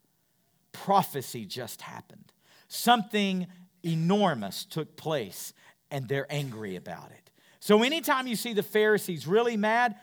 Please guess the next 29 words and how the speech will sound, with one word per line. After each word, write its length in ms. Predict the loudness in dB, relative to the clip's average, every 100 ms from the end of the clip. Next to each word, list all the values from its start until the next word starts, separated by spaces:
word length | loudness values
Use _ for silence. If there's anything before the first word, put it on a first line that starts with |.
| _
stop 580 | -12 -6 4 6 6 2 -6
and 280 | -8 -8 -2
dig 360 | 0 0 -4
right 300 | -2 -2 -2
there 220 | -4 -6 -6
in 100 | -10
the 80 |
text 500 | -10 -8 -8 -10 -18 -20 _ -16
because 360 | -10 -8 -8
there's 200 | -10 -12
treasure 480 | -10 -6 -6 -8 -16 -20
there. 260 | -20 -20 _ _ _ _ _ _ _ _ -18 -18 _ -20 _
When 160 | -10 -6
Jesus 480 | -2 0 2 0 2
does 300 | 2 2 0
the 80 | -4
triumphal 800 | 0 2 4 2 0 -2 -2 -2
entry, 520 | -4 -6 -8 -8 -10 _ _ _ _ _
I 60 | 0
want 220 | 0 0
you 120 | -2
to 160 | -4 -2
note 280 | 0 -2 -4
this. 260 | -8 -8 -6
It 200 | -4 -2
is 360 | -2 -2 -6 -10
the 260 | -4 -2 2
most 400 | 0 0 -4 -4
stunning 640 | 4 4 4 0 -4